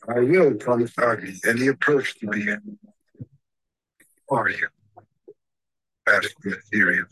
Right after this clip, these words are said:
one. "I am Agni, god of fire, known to all." "Are you powerful?" "I can burn all on earth." "Burn this," and Brahman placed a straw in front.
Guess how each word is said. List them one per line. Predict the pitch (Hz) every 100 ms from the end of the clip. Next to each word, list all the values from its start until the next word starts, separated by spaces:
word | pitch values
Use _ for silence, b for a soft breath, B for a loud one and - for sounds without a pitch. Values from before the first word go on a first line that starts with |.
| -
one. | 95 123 143 _ - - - 117 - _ _ _
"I | - 117
am | 139 156
Agni, | 165 190 143 123
god | 104 131 127 127
of | 127
fire, | - 139 147 113 104
known | 120 135 151
to | 156 147
all." | 147 127 101 - _ _ _ _ _ _ _ - 208 208 208
"Are | 196
you | 202
powerful?" | 208 113 113 127 - - - - 104 104 - _ -
"I | -
can | - 110 107
burn | 127 135
all | 135 135 139 120 104 113
on | 139
earth." | 139 135 117 - - _ _ _ _ _ _ _ _ _ _ _ _ _
"Burn | - 156 156 139
this," | 123 131 117 - - _ _ _ -
and | 120 107
Brahman | 139 143 139 123 120 - _ -
placed | 131 120 127
a |
straw | 117 - 117 110
in | 110
front. | 104 175 170 175